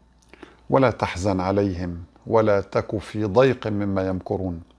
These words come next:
إن الله مع الذين اتقوا والذين هم محسنون.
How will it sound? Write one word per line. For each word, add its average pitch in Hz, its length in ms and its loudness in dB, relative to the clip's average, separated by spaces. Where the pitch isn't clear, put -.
إن 135 300 4
الله 104 500 4
مع 104 220 2
الذين 104 600 0
اتقوا 104 720 2
والذين 98 540 0
هم 95 320 -2
محسنون. 87 640 -10